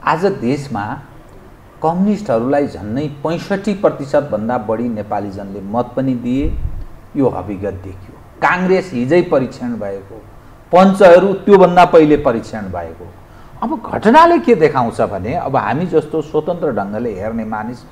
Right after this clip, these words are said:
न लेना न देना, आम मानिसले बुझ्नुपर्छ भन्ने हिसाबले मात्रै म विषय उठान गर्ने र पेश हुने प्रयत्न गर्छु। आज देखिँदा कस्तो देखिन्छ भने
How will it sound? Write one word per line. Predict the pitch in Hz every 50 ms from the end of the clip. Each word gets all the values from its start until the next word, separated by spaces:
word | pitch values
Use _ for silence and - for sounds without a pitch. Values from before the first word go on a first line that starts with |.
| - - - 131
न | 139 170 180 160
लेना | 147 127 131 139 139 147 156 147
न | 127 123 127 143 143 123
देना, | 120 110 101 95 95 92 92 - - - - - - -
आम | 170 180 196 190
मानिसले | 190 185 175 175 175 143 - 180 185
बुझ्नुपर्छ | 160 131 131 151 156 160 185 175 - 160 143 139 -
भन्ने | 160 135 120 107 120 135 127
हिसाबले | 110 107 117 143 139 139 147 156 151
मात्रै | 156 156 151 151 180 185 185 180 - - - -
म | 165
विषय | 151 131 143 156 - - 185
उठान | 175 160 147 131 135 147 151 151 147
गर्ने | 143 143 135 156 165
र | 170
पेश | 165 - - 185 190 190 -
हुने | 160 135 131 123
प्रयत्न | - - 113 98 - - 107 98
गर्छु। | 95 95 90 92 95 104 113 - - - - - - - - - - - - - - - - -
आज | 156 175 208 226 269
देखिँदा | 240 208 - 123 127 - - 214 214 233 202
कस्तो | 196 - 127 - - - 156
देखिन्छ | 120 - 101 90 - 107 90 90 -
भने | 87 85 - - 80 76 73 82 110 127